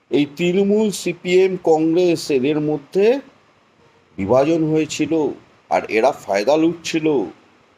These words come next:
কিন্তু এখন পশ্চিমবঙ্গের মানুষ তাদের মন মতন একটা রাজনৈতিক দল পেয়ে গেছে, যেটা হচ্ছে বিজেপি। তাই সবাই বিজেপিতে চলে এসছে, মানুষ বিজেপিতে চলে এসছে, মানুষ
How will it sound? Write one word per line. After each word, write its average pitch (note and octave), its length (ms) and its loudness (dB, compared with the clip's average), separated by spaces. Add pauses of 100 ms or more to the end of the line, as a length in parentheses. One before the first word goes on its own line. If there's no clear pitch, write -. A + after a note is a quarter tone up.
(720)
কিন্তু E3+ 260 0 (140)
এখন F#3+ 200 0 (180)
পশ্চিমবঙ্গের F#3 840 -2 (140)
মানুষ D3+ 300 2 (960)
তাদের B2 320 4 (140)
মন C#3 180 2 (120)
মতন D#3+ 220 -2 (100)
একটা D3 160 -2 (120)
রাজনৈতিক B2 560 -2
দল B2+ 100 2 (120)
পেয়ে G#2+ 260 0
গেছে, G#2 200 -4 (100)
যেটা F#2+ 260 -4
হচ্ছে A#2+ 220 -12 (120)
বিজেপি। D#2+ 380 -8 (600)
তাই F3 160 2 (120)
সবাই G3+ 260 6 (120)
বিজেপিতে A#3+ 400 2 (100)
চলে B3 180 4 (120)
এসছে, - 240 -2 (220)
মানুষ G3 360 4 (160)
বিজেপিতে G#3 440 0 (100)
চলে D3+ 180 2 (120)
এসছে, - 280 -10 (1200)
মানুষ D#3 460 4